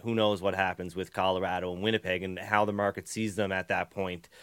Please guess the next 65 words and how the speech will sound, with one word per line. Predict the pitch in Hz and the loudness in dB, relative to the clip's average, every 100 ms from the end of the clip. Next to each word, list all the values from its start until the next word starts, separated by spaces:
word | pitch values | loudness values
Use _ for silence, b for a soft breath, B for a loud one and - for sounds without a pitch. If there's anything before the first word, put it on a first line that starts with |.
| B B | B B
Uh, | 90 | -2
if, | 107 104 - | 0 -4 -6
you | 110 | -4
know, | 104 92 | -2 0
things | 120 127 | 0 0
change | - 120 127 | 2 2 2
a | |
lot | 107 95 92 | 4 4 4
in, | 92 87 | 0 -6
in | 98 85 | -8 -8
two | - 107 | -4 -2
months | 98 87 - | 0 -2 -6
over | 104 95 | -6 -4
the | 92 | -2
course | 98 92 | -2 -4
of | 85 | -8
the | |
playoffs | 87 101 95 90 90 | -2 2 2 0 -4
in | 92 | -6
terms | 95 82 | -8 -8
of | 85 | -8
prices | 90 98 - 82 | -6 -4 -6 -8
and | 85 | -8
stuff | - 98 | -4 -4
like | 98 87 | -4 -4
that. | 95 | -4
And | 95 | -4
you | 95 | -8
could | 120 | -4
be | 110 | 0
looking | 101 104 110 | 0 0 0
at, | 101 95 - - B B B - | 2 2 -2 -12 B B B 4
uh, | 98 92 90 - - _ | 6 6 2 -4 -18 _
uh, | 98 92 - | -4 -4 -4
an | 98 | -2
East, | 104 104 - - | -2 -2 -6 2
there, | 110 | 2
you | 101 110 | 2 0
know, | 98 | 2
there | 92 104 | 4 6
is | 123 | 4
a | 101 | 2
chance. | - 98 90 - | -2 -2 -2 -6
It's | 92 | -2
not | 113 101 | 0 0
kind | 117 101 | 2 2
of | 90 | 2
like | 98 | 0
a, | 92 87 85 - _ | 0 -2 -4 -6 _
it's | 101 98 | -6 2
not | 120 | 4
a | |
guarantee | 107 101 120 101 110 | 4 4 2 2 0
that | 98 92 | 0 -2
the | 90 | -6
East | 95 98 - | -8 -8 -8
team | 98 90 | -8 -6
is | 85 | -4
gonna | 95 | -4
be | 90 | -4
a | 82 | -6
favorite | - 92 90 87 | -4 -4 -2 -4
in | 82 | -6
the | 87 | -6
end. | 90 87 82 | -4 -4 -8